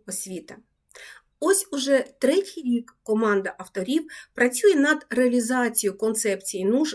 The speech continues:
в шкільній географічній освіті. І сьогодні ми представляємо комплект інноваційних матеріалів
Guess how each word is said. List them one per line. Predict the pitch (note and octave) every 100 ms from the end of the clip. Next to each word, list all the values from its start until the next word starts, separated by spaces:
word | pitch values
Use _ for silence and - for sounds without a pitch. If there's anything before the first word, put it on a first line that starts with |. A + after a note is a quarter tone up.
| -
в |
шкільній | - G#3+ F#3+ G3+ A#3+ B3+ -
географічній | G3 F3+ F#3 F3+ F3+ - F3 -
освіті. | F3+ - F3+ E3 - - _ _ - - -
І | C4+
сьогодні | D4+ D#4 G4 B3+ G#3+ - -
ми | G4+
представляємо | E4 - C#4+ D4+ D#4 D4
комплект | C4+ C4+ B3+ B3 A#3 G#3+ -
інноваційних | G#3+ G#3+ G#3+ - A#3 G3+ G3+
матеріалів | F#3 G3 G3 B3+ F4 B3+